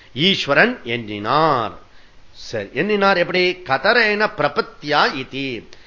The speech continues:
எந்த வழியா இந்த பியூட்டிஃபுல் சரீரம் சுக்ருதம், well done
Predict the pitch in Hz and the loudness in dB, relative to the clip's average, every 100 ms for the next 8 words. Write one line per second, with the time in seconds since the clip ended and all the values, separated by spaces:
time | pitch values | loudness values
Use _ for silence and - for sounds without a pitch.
0 | - 120 165 233 294 202 170 143 131 110 | -10 -4 -4 4 4 6 2 2 -2 0
1 | 127 147 147 143 - - - - 135 160 | 2 2 2 -2 -6 -18 -20 -6 -4 -2
2 | 143 101 160 233 - 240 175 214 - 170 | -4 -4 -8 -8 -8 -8 -6 -8 -2 0
3 | 185 180 180 175 220 233 214 202 190 165 | 2 2 -2 -6 -6 -4 2 2 2 -6
4 | 117 92 123 214 226 208 180 151 110 | -10 -12 2 2 4 2 2 0 -6